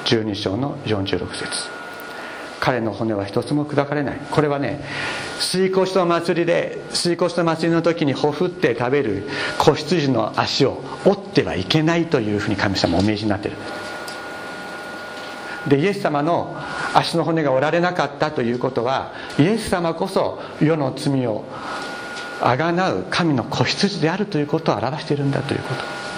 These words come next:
となんですね。そして、イスラエルと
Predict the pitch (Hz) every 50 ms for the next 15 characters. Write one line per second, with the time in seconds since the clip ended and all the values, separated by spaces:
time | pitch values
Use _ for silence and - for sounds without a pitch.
0 | - - - - - - - - - - - - - - - - - - - -
1 | - - - - - - - 160 - 285 269 - - - - - - - - -
2 | - - - - - - 1077 - - - 1077 - - - - 1077 1077 1077 1077 -
3 | 1077 1077 1077 - - - - - - - - - - - - - - - - -
4 | - - - - - - - - 131 - - - 156 139 139 - - - - -
5 | - - - - - - - - - - - - - - - - 151 151 139 117
6 | 110 - - 95 -